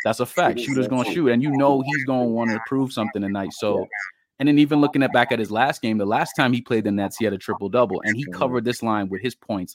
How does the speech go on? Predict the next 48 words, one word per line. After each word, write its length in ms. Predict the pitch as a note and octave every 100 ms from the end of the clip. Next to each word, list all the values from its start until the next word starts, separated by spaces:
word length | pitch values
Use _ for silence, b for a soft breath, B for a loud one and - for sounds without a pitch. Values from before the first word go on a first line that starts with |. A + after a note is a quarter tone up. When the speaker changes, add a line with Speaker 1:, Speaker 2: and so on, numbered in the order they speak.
| -
Speaker 1:
alone. 440 | E2+ E2 A2 G2+ - - G2 _
Speaker 2:
Easy. 140 | F#2 G#2+
Speaker 1:
So 280 | G#2 G2+ F2+ G#2 G2
this 160 | A2 D#3+
is 100 | D#3
a, 180 | D#3 C3+
this 120 | C3+
is 60 | D#3
a 80 | D#3
really 260 | C#3+ C#3
good 220 | A#2+ A#2+ G#2+
spot. 360 | - A#2 A2+
Like 100 | G2+
I 60 | G#2+
said, 280 | - A#2 G#2
Speaker 2:
Right, 80 | F#2+
Speaker 1:
you're 100 | F2+ -
Speaker 2:
right. 60 |
Speaker 1:
looking 200 | A#2 A#2+
at 100 | A#2+ A2
minus 320 | A2 A2+ A#2 -
one 200 | A#2+ A#2
thirty 340 | - B2+ B2
or 220 | G#2+ A#2
minus 260 | A2 A2 A2+ A#2+
one 160 | A2
eleven, 400 | G#2 G#2 A2 A2+
depending 340 | G2+ - G#2+ G#2
on 240 | G2+ G2 -
thirty-six 380 | A2+ G#2+ - G#2
and 80 | G2+
a 40 |
half 240 | G2+ G2+ G2 -
or 160 | G2
thirty-seven 460 | F#2 F#2 - A#2+ B2+
and 80 | B2
a 40 |
half. 220 | B2 A#2+ - _ _ _ _ -
I 80 | B2
like 280 | A#2+ A#2
it 40 | G#2+
regardless. 540 | G2+ F#2+ F#2+ F2+ F2 - - _ _ _
Get 140 | A#2+ A#2+
Speaker 2:
Yeah. 100 | -
Speaker 1:
you 60 |
some 180 | - A#2
Pascal 480 | A2 A2 - A2+ G#2+
Siakam 640 | - G#2+ G2 - F#2+ F#2+